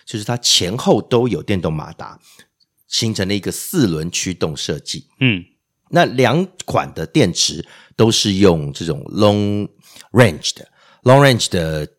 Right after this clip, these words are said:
Speaker 1: 九十九点八千瓦小时。
Speaker 2: 哦，这个容量不小咯。
Speaker 1: 很大，
Speaker 2: 嗯。
Speaker 1: 很大的，对，是九十九点八度的电量的电池。那这样搭配之下呢，要，它有多少的这个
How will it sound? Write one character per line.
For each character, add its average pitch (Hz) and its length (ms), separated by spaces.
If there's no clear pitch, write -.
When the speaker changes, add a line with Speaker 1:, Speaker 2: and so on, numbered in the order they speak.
Speaker 1:
九 87 360
十 131 240
九 120 320
点 87 220
八 90 300
千 101 180
瓦 78 160
小 - 180
时。 - 120
Speaker 2:
哦， 113 100
这 135 80
个 131 80
容 101 140
量 110 140
不 110 120
小 90 180
咯。 80 120
Speaker 1:
很 85 400
大， 82 520
Speaker 2:
嗯。 98 120
Speaker 1:
很 90 240
大 90 180
的， 78 180
对， 69 220
是 87 120
九 98 220
十 127 100
九 139 220
点 92 200
八 101 280
度 87 220
的 78 320
电 80 500
量 98 280
的 76 80
电 76 200
池。 - 420
那 139 100
这 139 80
样 139 100
搭 127 160
配 127 140
之 104 160
下 101 160
呢， 82 180
要， 101 160
它 101 160
有 90 120
多 87 160
少 73 200
的 67 160
这 - 140
个 71 380